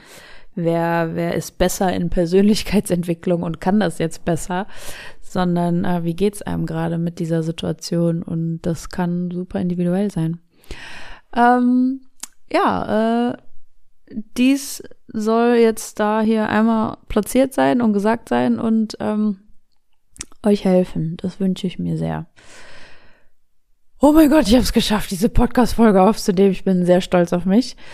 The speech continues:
Es ist zweiundzwanzig Uhr vier jetzt gerade, wo ich auf die Uhr schaue und ich hab's geschafft. Hätte ich vor einer halben Stunde noch nicht gedacht, dass ich das über die Bühne kriege. <laughs>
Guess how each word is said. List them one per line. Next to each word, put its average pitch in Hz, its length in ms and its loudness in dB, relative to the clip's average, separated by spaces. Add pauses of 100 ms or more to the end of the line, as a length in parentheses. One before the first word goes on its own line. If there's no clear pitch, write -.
(140)
Es - 140 -20
ist - 220 -6
zweiundzwanzig 202 680 4
Uhr 214 120 6
vier 196 680 2
jetzt 208 320 -6
gerade, 190 480 0
wo 196 140 2
ich 196 200 2
auf 190 120 0
die - 120 -6
Uhr 185 160 2
schaue 190 440 2
und 196 460 0
ich - 140 -4
hab's - 220 -2
geschafft. 262 440 0 (600)
Hätte 165 220 -2
ich - 80 -10
vor - 160 -2
einer 170 140 2
halben 180 180 2
Stunde 208 320 -2
noch 202 140 0
nicht 202 180 -4
gedacht, 190 340 -2
dass 190 100 0
ich 185 120 -6
das 190 200 -4
über 185 160 0
die 185 120 2
Bühne 190 260 2
kriege. 180 420 0
<laughs> - 260 0